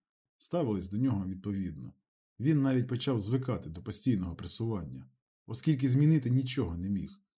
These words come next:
а скаржитись було западло. І ще там була викладачка,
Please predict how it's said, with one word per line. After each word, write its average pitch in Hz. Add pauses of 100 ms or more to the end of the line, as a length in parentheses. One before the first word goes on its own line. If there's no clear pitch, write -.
(200)
а 104
скаржитись 107
було 123
западло. 95 (560)
І 123
ще 175
там 131
була 123
викладачка, 110